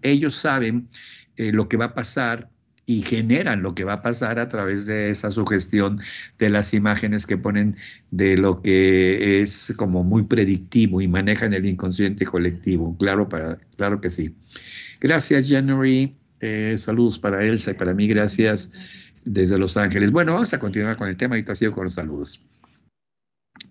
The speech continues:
Eh, estamos hablando entonces que toda enfermedad se considera un mensaje de tu inconsciente para que hagas o dejes de hacer algo. Fíjense, les voy a poner un ejemplo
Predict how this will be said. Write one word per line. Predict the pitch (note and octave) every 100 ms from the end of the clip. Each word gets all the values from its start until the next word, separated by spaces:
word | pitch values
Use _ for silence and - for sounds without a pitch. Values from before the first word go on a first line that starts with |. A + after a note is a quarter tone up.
| -
Eh, | A#2 A2
estamos | G#2+ E3 F3+ -
hablando | A#2+ A2 A2 A2
entonces | G#2+ G2+ F#2 G2 F#2 - - - - - - -
que | G2+ F2+
toda | - B2+ C3 C#3 -
enfermedad | A2+ G2+ B2 C3 A#2 G#2 G2 F#2+ - - _
se | - A#2+ F#2
considera | C3 C#3+ - B2+ G#2+ G#2 G#2+ - - _
un | A#2 B2+ B2
mensaje | A#2 A2+ A2+ A2 A#2 G#2
de | F#2
tu | F2+ G#2
inconsciente | G2+ G#2 G#2+ G#2+ - A2 F2+ F#2 G2 - - - _
para | F#2+ F#2+ F#2
que | F#2+ G2 F#2+
hagas | G#2+ G#2 G#2 -
o | F2
dejes | F#2+ G2+ G2+
de | G2
hacer | A#2+ A2+
algo. | A#2+ A2+ G#2 E2 - - - -
Fíjense, | F#3 F3+ F3 G#2+ B2+
les | B2+
voy | E3
a | E3
poner | C3+ C3 C3
un | A#2+
ejemplo | F#2 G#2 G2 C3 C3